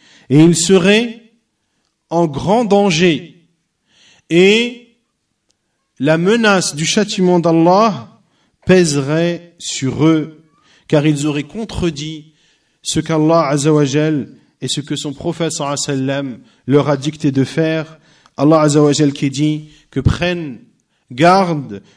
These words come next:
ceux qui vont à l'encontre de ses commandements, que ne les touche une turpitude ou qu'ils ne soient victimes d'un châtiment douloureux.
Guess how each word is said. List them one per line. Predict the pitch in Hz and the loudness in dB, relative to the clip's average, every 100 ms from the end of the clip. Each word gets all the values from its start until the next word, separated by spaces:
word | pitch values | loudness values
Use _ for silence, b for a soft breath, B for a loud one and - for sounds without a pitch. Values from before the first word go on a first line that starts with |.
| b | b
ceux | - 165 | -6 0
qui | 175 175 | 0 0
vont | 165 170 165 | 0 2 4
à | 156 | 4
l'encontre | 156 151 156 269 233 170 - 156 | 2 0 -2 -2 -2 -6 -8 -8
de | 147 147 | -6 -6
ses | - 151 | -6 -8
commandements, | 147 - 196 170 147 139 143 147 147 B B B | -6 -2 2 2 4 4 4 2 -2 B B B
que | - | 0
ne | 151 151 | 4 6
les | 156 156 | 6 2
touche | 156 175 170 - | 0 -2 -2 -2
une | 151 147 135 - | 0 2 0 -2
turpitude | - 214 - 170 165 151 151 147 101 B B B | -4 -4 -2 -6 0 4 4 2 -10 B B B
ou | 143 | -6
qu'ils | 143 165 | 0 0
ne | 156 | 2
soient | 151 151 | 0 0
victimes | 139 143 139 - 135 135 131 135 B B B | 0 -2 -4 -4 0 0 0 -4 B B B
d'un | 117 135 | -4 -2
châtiment | - 156 151 - 131 123 120 120 | 0 -4 -4 -2 0 0 -4 -8
douloureux. | 107 113 101 92 85 | -10 -8 -8 -10 -14